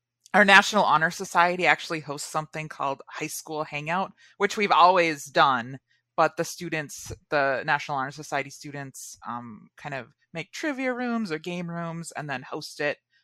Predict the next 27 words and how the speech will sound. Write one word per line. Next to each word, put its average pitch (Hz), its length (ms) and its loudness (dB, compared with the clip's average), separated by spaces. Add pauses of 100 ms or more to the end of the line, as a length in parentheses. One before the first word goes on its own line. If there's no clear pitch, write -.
(160)
um, 135 180 -10
for 156 240 -4
their 151 160 -2
fellow 147 300 -2
students. 147 640 -12 (280)
So - 120 -4
we're 226 100 2
still 311 280 -2
trying 185 440 2
to 190 140 -4
have, 156 600 2 (440)
um, 139 560 -8 (320)
like, 170 180 -10
social 185 960 -2
opportunities. 214 1160 -6 (500)
Um, 143 360 -10 (100)
last 175 440 6
year 202 220 0
we 190 120 -4
had 165 220 0
to 180 60 -12
have 160 240 -2
a 151 100 -2
virtual 156 720 -4
graduation, 147 960 -4 (320)
which - 180 -12
was 139 500 -10